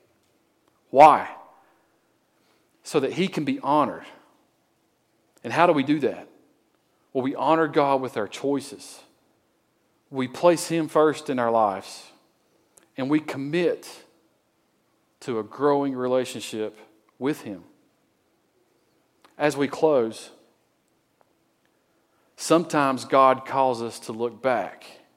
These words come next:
in order to move forward. I hope that makes a little bit more sense to you now. God wants us to consider our ways.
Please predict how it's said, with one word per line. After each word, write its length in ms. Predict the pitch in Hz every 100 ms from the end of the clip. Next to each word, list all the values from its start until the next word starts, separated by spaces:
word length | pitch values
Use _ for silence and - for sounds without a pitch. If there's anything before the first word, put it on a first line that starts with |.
| _ - - - _ _ _ _ _ _
in 140 | 135 117
order 240 | 120 113
to 140 | -
move 260 | 120 117 110
forward. 500 | - 120 107 92 90 -
I 80 | 120
hope 200 | 151 156
that 120 | 127
makes 240 | 131 -
a 40 | 139
little 120 | 127
bit 240 | 127 131
more 200 | 131 123
sense 320 | 110 - 139 -
to 160 | 131
you 120 | 104
now. 300 | 107 110 92 - _ _ _ _ _ _ _ _ _ _ -
God 260 | 156 175
wants 260 | 175 185 196
us 120 | 185
to 120 | - 175
consider 540 | 170 - 214 208 190
our 120 | 185
ways. 760 | 170 180 190 185 123 - -